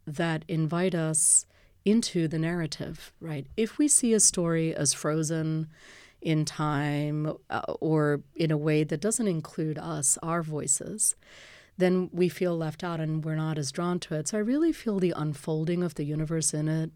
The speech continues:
is the biggest story ever. And we are part of that unfolding. Um, I think James Webb Telescope is going to find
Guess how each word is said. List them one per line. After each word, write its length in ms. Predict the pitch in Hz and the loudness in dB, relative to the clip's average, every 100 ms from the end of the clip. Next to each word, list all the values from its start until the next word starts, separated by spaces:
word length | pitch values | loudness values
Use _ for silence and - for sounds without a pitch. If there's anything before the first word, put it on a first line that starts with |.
| _ | _
is 480 | 160 156 156 - - - | 0 2 0 -4 -8 -8
the 260 | 147 160 | -2 -2
biggest 840 | 143 160 147 165 160 - - - - | -2 -4 -4 -2 -2 -2 -2 -6 -6
story 600 | - - 180 208 262 302 - _ | -4 -2 0 0 0 -2 -6 _
ever. 360 | 196 180 233 294 - - - - - - - _ - | -2 2 2 0 -8 -20 -20 -20 -20 -20 -20 _ 2
And 240 | 196 185 | 4 4
we 120 | 202 | 4
are 140 | 196 165 | 2 0
part 360 | - 220 214 | -2 2 2
of 120 | 170 | 2
that 460 | 151 151 151 151 151 160 | 0 -2 -2 -4 -6 -4
unfolding. 920 | 165 156 147 139 139 147 147 160 196 - | -4 -2 -2 -2 -2 -2 -2 -4 -6 -4
Um, 600 | 160 151 156 151 165 - _ _ _ _ _ _ _ - _ 185 | -2 -2 -2 -4 -6 -10 _ _ _ _ _ _ _ -14 _ 0
I 80 | |
think 560 | 175 180 185 185 - - - | 2 6 6 4 -2 -16 -4
James 420 | 185 170 165 - | 2 4 4 4
Webb 380 | 160 170 175 160 - | 4 2 0 -2 -8
Telescope 680 | - 185 180 - 185 185 185 | -2 2 2 2 2 2 2
is 100 | - | 0
going 280 | 170 160 160 | 0 -2 -2
to 100 | 156 | -6
find 720 | - 160 165 170 175 175 | -2 0 2 2 2 -2